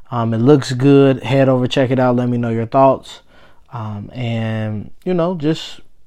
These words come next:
I mean, just get ready for November, man. Like, October, I mean, we basically got, <laughs> what, ten more days, and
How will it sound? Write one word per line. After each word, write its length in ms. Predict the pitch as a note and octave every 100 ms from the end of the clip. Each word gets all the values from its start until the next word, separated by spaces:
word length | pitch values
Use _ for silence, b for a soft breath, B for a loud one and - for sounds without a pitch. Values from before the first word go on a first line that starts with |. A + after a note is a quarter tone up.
| _
I 60 | A2
mean, 200 | G2 G#2+
just 360 | A#2+ A2+ - -
get 220 | - C3 - - - - -
ready 420 | - D#2 C3+ D3
for 460 | - D3 C#3+ C3+ B2+
November, 680 | C3 C3+ C3 C#3+ F3 A#2
man. 360 | A2+ A#2 B2 C#3
Like, 220 | G#2+ G#2+ -
October, 680 | B2 A#2 - B2+ B2+ B2+ B2+ b b b b b
I 60 | A#2+
mean, 160 | A#2
we 220 | A#2+ B2 A#2+
basically 580 | A2+ B2 B2+ B2+ B2+
got, 320 | B2 B2 A#2+ A2 - -
<laughs> 240 | - C#3 -
what, 420 | G3 B2+ B2 G#2+
ten 180 | - C#3
more 220 | C#3 C3+
days, 480 | C3 C3 D3+ F#3+ F#3
and 240 | G#2+ A2